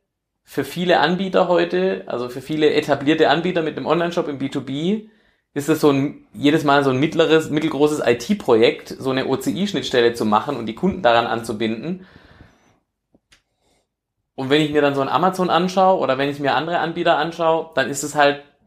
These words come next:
quasi im, im, im Nutzerkonto eine Konfigurationssache und dann habe ich halt diese, kann ich halt mir selber diese Schnittstelle quasi ak-, aktivieren, ja. Und natürlich ist es, wenn ich heute aus so einer tradierten Überlegung rauskomme und quasi,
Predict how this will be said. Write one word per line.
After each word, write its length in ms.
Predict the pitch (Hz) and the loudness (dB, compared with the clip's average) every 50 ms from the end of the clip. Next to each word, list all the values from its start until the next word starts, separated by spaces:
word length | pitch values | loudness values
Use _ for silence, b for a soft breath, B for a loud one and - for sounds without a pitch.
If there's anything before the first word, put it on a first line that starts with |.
| _ _ - - | _ _ -14 -4
quasi 400 | - 143 139 131 131 139 135 135 | 2 2 2 2 2 -2 -4 -4
im, 460 | - - 143 143 139 139 139 135 - | -4 -4 -4 -2 -2 -4 -6 -8 -10
im, 300 | - - 139 135 135 120 | -12 -10 -10 -8 -8 -8
im 180 | - 135 135 | -8 -4 0
Nutzerkonto 580 | 143 175 185 - - 143 - - 135 131 127 143 | 0 0 0 2 0 0 0 0 -2 0 2 0
eine 160 | 135 123 120 | 0 0 0
Konfigurationssache 1300 | - 143 143 143 143 147 - 127 117 120 120 - - 147 147 170 190 185 - - 110 110 - 139 139 | -2 -2 -4 -2 -2 -4 -4 -2 -2 -2 -2 0 0 2 2 2 2 0 2 2 2 2 2 0 0
und 140 | 127 120 113 | 0 0 -2
dann 120 | 117 117 123 | -2 0 0
habe 140 | 135 131 | -2 -2
ich 80 | 143 127 | -2 -2
halt 140 | 135 127 127 | -2 -4 -4
diese, 240 | 123 117 120 117 117 | -4 -4 -4 -4 -4
kann 160 | 127 127 127 | -6 -8 -8
ich 120 | 127 131 | -8 -8
halt 140 | 131 123 - | -8 -10 -8
mir 220 | 131 131 127 120 | -4 -4 -2 0
selber 220 | 117 123 127 127 127 | 2 2 2 2 0
diese 200 | 123 117 123 120 | 0 0 -2 -2
Schnittstelle 420 | 120 147 156 156 - 127 107 113 | -2 -4 -8 -6 -4 -2 -2 -2
quasi 280 | 110 113 107 113 113 117 | -4 -4 -6 -4 -6 -8
ak-, 320 | - - - - - - | -10 -14 -16 -14 -8 -8
aktivieren, 480 | - 202 - - 110 - - 107 - - - - | -8 -6 -6 -8 -10 -8 -8 -8 -8 -8 -6 -2
ja. 160 | 123 147 160 B B B B B B B B | -2 -2 -2 B B B B B B B B
Und 80 | 123 | 0
natürlich 340 | 123 120 131 151 165 170 160 | 0 2 2 4 2 2 2
ist 120 | 151 143 | 2 -2
es, 100 | 143 135 | -2 -2
wenn 100 | 135 131 | -2 -4
ich 120 | 131 123 123 | -4 -2 0
heute 220 | 135 143 139 123 | 0 0 0 0
aus 60 | 131 131 | -2 -2
so 40 | 135 | 0
einer 120 | 127 123 | 0 0
tradierten 460 | - - 123 113 123 147 160 - 165 | 0 -2 -4 -2 2 0 0 0 -2
Überlegung 460 | 143 127 127 120 117 131 160 170 175 | -6 0 0 2 2 2 0 0 -2
rauskomme 720 | 139 110 113 117 120 - - 127 120 123 151 175 208 202 - _ _ _ _ _ _ _ _ _ _ _ _ - - | -2 0 0 0 0 -2 0 2 2 2 2 -2 -6 -8 -12 _ _ _ _ _ _ _ _ _ _ _ _ -14 -6
und 160 | - 120 113 | -6 -6 -4
quasi, 600 | 113 113 113 113 117 113 117 113 113 113 113 b | 0 2 2 2 2 2 -2 -2 -2 -2 -4 b